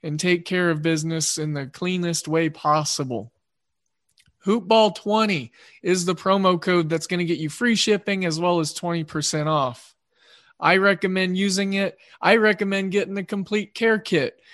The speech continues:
with your free shipping and your twenty percent off. Spend a little extra,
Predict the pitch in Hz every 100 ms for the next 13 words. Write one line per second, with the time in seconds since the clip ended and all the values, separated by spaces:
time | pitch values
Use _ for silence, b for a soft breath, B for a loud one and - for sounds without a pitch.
0 | b 156 202 220 - 170 156 170 156 170
1 | 156 160 156 151 151 170 156 147 147 135
2 | 151 143 131 117 - 165 214 247 254 269
3 | 269 254 254 - 262 254